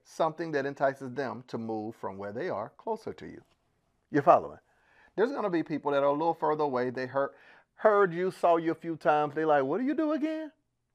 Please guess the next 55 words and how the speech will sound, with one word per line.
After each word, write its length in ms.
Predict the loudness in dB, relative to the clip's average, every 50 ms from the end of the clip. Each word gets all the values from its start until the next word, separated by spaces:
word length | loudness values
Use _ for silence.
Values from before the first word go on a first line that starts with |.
| _ _ _ _ _ _ _ -4
So 60 | -2
they're 180 | 0 0 0 0
a 40 |
little 180 | 0 0 -2 0
further 280 | 2 2 2 2 2 0
away. 200 | 0 0 -2 -2
So 140 | -2 -4 -4
the 100 | -4 0
marketing 460 | 6 6 6 6 4 -2 -6 -6 -4
you 140 | -4 -2 -2
would 160 | -2 -2 -2
need 340 | -2 -2 -2 -2 -4 -8 -10 _ _ _ _ _ -4
is 120 | -4 -4 -2
to 100 | -4 -2
not 220 | 0 0 0 0
just 180 | -2 -10 -8 -4
educate 460 | -4 -4 -4 -6 -8 -6 -4 -4 -4 -2
them 160 | -4 -4 -4
on 100 | -4 -2
products 360 | 4 4 4 4 4 -2 -8
and 100 | -8 0
services, 460 | 2 2 2 2 0 -4 -8 -10 -8
but 180 | -2 -2 -2 -2 0
educate 420 | -2 -2 -2 -4 -6 -4 -4 -4 -4
them 140 | -6 -8 -6
on 180 | -6 -6 -6
you. 260 | -6 -6 -8 -8 -10 _ _ _ _ _ _ _ _ _ -18
This 280 | -8 0 2 2 2 2
person 360 | 2 2 2 2 2 0 0
already 300 | 2 2 2 2 0 0
closer 340 | 2 2 2 2 2 0 -2
to 60 | -2
you, 140 | -2 -2 -4
so 120 | -2 0
they 120 | 0 0
know 180 | 2 2 2 2
you. 240 | 2 0 -4 -8 -2
They 140 | 2 4 4
don't 140 | 4 4
need 180 | 2 0 0 2
education 460 | 2 0 0 2 0 -2 -2 -2 -4 -6
on 140 | -6 -4
you. 120 | 0 0 0
They 160 | 0 0 -2
just 160 | -2 -6 -8
need 160 | -6 -6 -4 -2
education 580 | -2 -2 -2 -2 -2 0 0 0 0 -4 -10 -10
on 300 | -8 -6 -6 -6 -6 -2
what 180 | -2 -2 -2
do 60 | -2 -6
you 140 | -2 0
offer 220 | 0 0 0 -2 -6
that 120 | -8 -4
helps 260 | -4 -6 -6 -6 -10
me. 80 | -14 -14